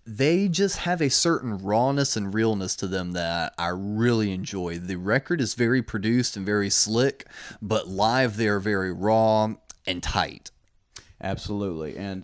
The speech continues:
Speaker 2: that's not taken away from the record at all. I like the production that went into it. I mean, it just makes their
Speaker 1: It
Speaker 2: songs
Speaker 1: makes it for,
Speaker 2: pop.
Speaker 1: it makes it for an, a very enjoyable listen.
Speaker 2: And they're a very melodic band too.
Speaker 1: Oh, for sure.
Speaker 2: And that's, you know, the purpose of it. And, uh,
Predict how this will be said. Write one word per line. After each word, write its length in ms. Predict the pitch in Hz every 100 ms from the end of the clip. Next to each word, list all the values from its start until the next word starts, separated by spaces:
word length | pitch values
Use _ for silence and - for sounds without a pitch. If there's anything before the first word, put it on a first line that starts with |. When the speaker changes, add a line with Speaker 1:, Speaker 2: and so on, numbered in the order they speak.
| -
Speaker 2:
that's 300 | 104 104 - - _ 113
not 140 | 107
taken 240 | 117 101
away 240 | 98 101 101
from 160 | -
the 80 | 92
record 340 | 90 98 - 95
at 100 | 95
all. 120 | 92
I 120 | 92
like 360 | 92 95 120 -
the 60 |
production 460 | - 92 82 - 92
that 100 | 92
went 260 | 87 95 92
into 440 | 90 - 98 92
it. 120 | 92
I 60 | 95
mean, 260 | 95 95 87
it 80 | 85
just 180 | -
makes 220 | 110 104 -
their 160 | 117
Speaker 1:
It 60 | 131
Speaker 2:
songs 80 | 147
Speaker 1:
makes 220 | 160 180
it 100 | 175
for, 220 | 170 151
Speaker 2:
pop. 100 | 135
Speaker 1:
it 80 | 135
makes 240 | 139 165 160
it 100 | 131
for 160 | 156
an, 80 | 131
a 200 | 117 101 -
very 320 | 127 160 147
enjoyable 540 | 123 117 131 123 107 90
listen. 420 | 139 - 58 - - _
Speaker 2:
And 120 | 135
they're 120 | 185
a 40 | 202
very 220 | 208 202
melodic 460 | 185 170 185 160 160
band 340 | 180 160 127
too. 360 | 170 165 - -
Speaker 1:
Oh, 140 | 170
for 200 | 139 -
sure. 600 | - - 92 117 98 85 92 _ -
Speaker 2:
And 260 | 113 113
that's, 400 | 107 117 - - - -
you 120 | 107
know, 80 | 110
the 80 | 110
purpose 420 | 151 160 107 -
of 160 | 101 87
it. 100 | 90
And, 240 | 92 92
uh, 280 | 95 92